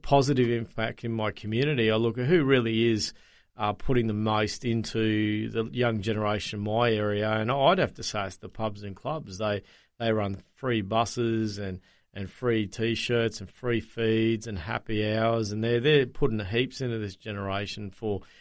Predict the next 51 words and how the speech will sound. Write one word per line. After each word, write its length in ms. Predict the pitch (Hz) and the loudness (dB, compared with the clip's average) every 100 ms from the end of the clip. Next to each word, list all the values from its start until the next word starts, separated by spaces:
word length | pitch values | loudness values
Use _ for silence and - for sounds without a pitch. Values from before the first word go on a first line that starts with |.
| _ | _
for 140 | _ 104 | _ 0
their 260 | 117 117 | 4 6
motives 520 | 113 107 123 185 214 120 | 4 2 2 0 -4 -4
and 100 | 113 | -2
their, 160 | 113 | 0
their 180 | 107 107 | 0 -4
profits, 540 | - 120 120 175 - | -6 -8 -8 -12 -10
and 100 | 120 | -6
that, 140 | 113 113 | -4 -4
that's 240 | 113 - | -4 -4
up 120 | 107 | -10
to 100 | - | -8
them 160 | 110 107 | -6 -6
to 80 | 101 | -2
do 240 | 117 127 | 4 4
that. 240 | 113 131 - - - _ | 4 0 -4 -20 -20 _
But 220 | 131 156 | -6 -6
for 180 | - 139 | 0 4
us, 320 | 160 135 - | 4 4 0
how 140 | 147 151 | 0 2
much 260 | 135 123 | 2 0
are 60 | 120 | 0
we 140 | 120 | 2
actually 260 | 113 110 113 | 2 0 -6
doing 300 | 107 113 110 | -4 -2 -2
as 140 | 101 | -4
the 100 | 95 | -8
church? 480 | 92 - 160 123 - | -8 -4 -4 -4 -6
You 60 | 110 | -4
know, 60 | |
how 140 | 110 120 | 0 0
much 260 | 113 - | -2 -6
are 60 | 107 | -4
we 160 | 110 113 | -2 -2
putting 320 | - 120 113 | -2 -2 0
into 160 | 110 | 0
young 300 | 107 110 110 | -2 -2 -2
people 400 | - 117 107 113 | 2 2 2 -2
in 120 | 107 104 | -4 -2
running 340 | 107 107 98 - - _ - | -2 -2 -4 -10 -20 _ -16
skateboard 600 | - 131 117 107 123 117 | -4 0 0 -2 -2 -2
events 520 | 104 113 113 110 - | -2 -2 -2 -4 -4
or 120 | 101 | -6
festivals 720 | - 120 113 - 113 110 107 | -6 -6 -6 -4 -2 0 -2
or 80 | 104 | -6
programs 840 | - - 117 113 117 113 113 113 101 | -4 0 2 0 -2 -4 -4 -4 -4
or 240 | 101 98 | -4 -2
running 300 | 110 113 110 | 0 0 -2
alternative 760 | 101 95 - 123 165 139 107 95 | -6 -6 -2 0 0 0 0 -4
things 420 | - 117 107 98 | -8 -4 -4 -2
that 200 | 110 | -2